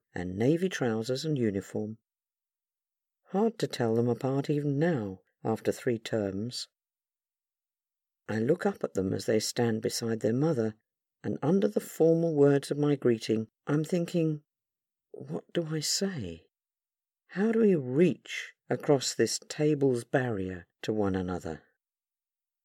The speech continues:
I remember vividly their first day at school.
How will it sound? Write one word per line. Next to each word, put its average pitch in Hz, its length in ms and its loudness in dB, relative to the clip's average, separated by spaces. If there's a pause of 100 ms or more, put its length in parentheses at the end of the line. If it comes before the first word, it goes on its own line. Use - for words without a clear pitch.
(840)
I 151 100 -2
remember 170 440 4
vividly 143 540 2
their 95 160 0
first 113 440 0
day 95 180 -2
at - 140 -6
school. 135 420 -2